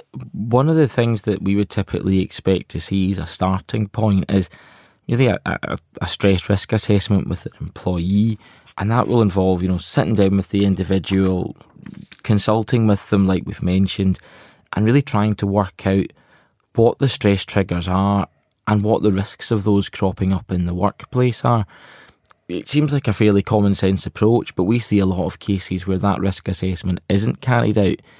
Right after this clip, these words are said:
And if you do end up in an employment tribunal, it's really an easy win for an employee's lawyer to,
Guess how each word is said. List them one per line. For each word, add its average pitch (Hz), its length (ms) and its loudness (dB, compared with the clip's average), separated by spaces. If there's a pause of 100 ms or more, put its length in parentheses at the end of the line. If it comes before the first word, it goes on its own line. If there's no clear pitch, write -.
(300)
And 107 120 2
if 104 160 -4
you 98 80 -2
do 117 200 4
end 123 240 2
up 95 160 -4
in 92 100 0
an 85 80 -4
employment 98 480 0
tribunal, 98 560 2 (640)
it's 104 160 -6
really 135 240 2
an 107 80 2
easy 104 300 2
win 104 300 2
for 101 120 -2
an 101 160 2
employee's 98 640 2
lawyer 98 400 2
to, 87 180 -2